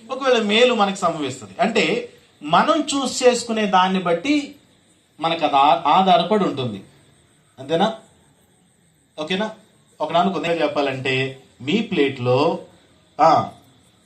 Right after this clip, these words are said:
యాపిల్ విత్తనాలు ఉన్నాయి, రెండు సీతాఫల విత్తనాలు ఉన్నాయి, మూడు కంచెత్తన విత్తనాలు ఉన్నాయి, నాలుగు, ఆ, గన్నేరు చెట్టు విత్తనాలు కూడా ఉన్నాయి.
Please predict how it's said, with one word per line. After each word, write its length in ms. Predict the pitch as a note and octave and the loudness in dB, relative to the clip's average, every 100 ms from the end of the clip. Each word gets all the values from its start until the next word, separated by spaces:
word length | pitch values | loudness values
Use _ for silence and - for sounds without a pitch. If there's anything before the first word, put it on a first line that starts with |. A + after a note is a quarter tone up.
| - | -6
యాపిల్ 520 | C3 E3 - F3 E3 | 0 0 0 -2 -2
విత్తనాలు 420 | C#3+ C3+ C#3+ C#3+ | -2 -6 -2 -2
ఉన్నాయి, 380 | C#3+ D3 F3 B3 - _ _ _ _ _ _ _ _ G2+ | 0 0 -2 -2 -10 _ _ _ _ _ _ _ _ -10
రెండు 340 | D3+ F3 G#2 - _ _ _ _ _ - | -8 -6 -10 -12 _ _ _ _ _ -10
సీతాఫల 480 | C#3+ D3+ E3+ E3+ - | -6 0 2 2 0
విత్తనాలు 420 | D3+ D#3 D3+ D#3 | -2 2 4 4
ఉన్నాయి, 380 | D#3 F3 A3 - - _ _ _ _ _ _ D#3 | 4 2 2 -4 -20 _ _ _ _ _ _ 0
మూడు 420 | F#3 F#3+ D3 - - _ _ | 2 2 0 -6 -18 _ _
కంచెత్తన 520 | D3+ E3 G3 F#3+ G3 | -6 -2 -4 -2 0
విత్తనాలు 400 | F#3 E3+ F3+ F3 | -2 0 2 2
ఉన్నాయి, 420 | F3 F3+ F#3+ A#3 - _ - - _ _ - | 2 0 0 -2 -10 _ -20 -20 _ _ -6
నాలుగు, 840 | D3+ G3+ G#3+ D3 C3+ D3+ F3+ F#3+ - _ - - - _ _ _ _ C#3 | 0 2 2 -2 -2 0 0 -4 -8 _ -20 -20 -20 _ _ _ _ 0
ఆ, 300 | C#3+ A2+ - - _ - - - - C3+ | 0 0 -6 -20 _ -20 -20 -20 -6 -4
గన్నేరు 360 | C3+ C#3+ C#3 | -4 -4 -4
చెట్టు 300 | B2 B2 B2+ | -4 -6 -6
విత్తనాలు 400 | A#2 A2 A2+ G#2+ | -8 -4 -4 -4
కూడా 180 | G#2+ B2 | -6 -8
ఉన్నాయి. 200 | A2+ | -8